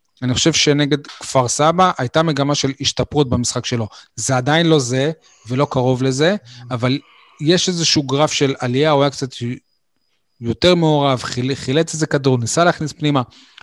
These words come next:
הוא לא חד, הוא עדיין לא מספיק טוב, אבל, אה, אני קורא כבר דיו-, דיו-,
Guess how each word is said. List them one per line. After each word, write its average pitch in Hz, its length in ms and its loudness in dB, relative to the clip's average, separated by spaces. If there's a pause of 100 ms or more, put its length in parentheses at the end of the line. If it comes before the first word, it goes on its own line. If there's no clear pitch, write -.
(180)
הוא 120 120 -4
לא 147 220 2
חד, 135 180 2 (180)
הוא 120 120 -4
עדיין 139 240 0
לא 139 80 2
מספיק 131 340 0
טוב, 170 340 2 (640)
אבל, 127 400 0
אה, 127 140 0
אני 127 140 0
קורא 151 200 2
כבר 147 200 -2
דיו-, 127 220 0 (220)
דיו-, 127 280 -2